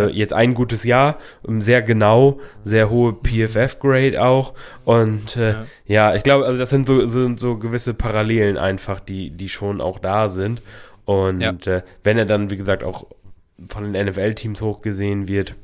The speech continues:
Speaker 2: wird's auf jeden Fall spannend werden.
Speaker 1: Mhm.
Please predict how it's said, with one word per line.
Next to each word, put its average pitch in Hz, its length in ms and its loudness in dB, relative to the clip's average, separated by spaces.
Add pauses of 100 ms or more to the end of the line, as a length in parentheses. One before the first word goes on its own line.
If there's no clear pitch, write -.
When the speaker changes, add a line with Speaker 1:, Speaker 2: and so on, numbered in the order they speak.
(520)
Speaker 2:
wird's 104 240 -6
auf 92 100 -2
jeden 92 140 -4
Fall 87 140 -2
spannend 85 400 -8 (180)
werden. 85 420 -8 (180)
Speaker 1:
Mhm. 117 360 -4